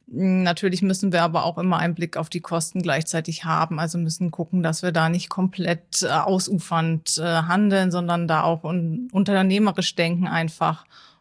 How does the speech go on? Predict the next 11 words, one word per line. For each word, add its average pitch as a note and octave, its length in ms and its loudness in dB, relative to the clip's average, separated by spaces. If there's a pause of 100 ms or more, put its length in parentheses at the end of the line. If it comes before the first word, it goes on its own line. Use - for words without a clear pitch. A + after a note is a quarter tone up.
und, D#3+ 540 -2
äh, D#3+ 320 0
das - 180 -2
dann - 180 -2
auch E3 280 -6
mit E3 320 -2
in F#3 180 2
die E3 80 2
Entwicklung E3+ 420 0
einfließen E3+ 520 -2
lassen. F3+ 360 -4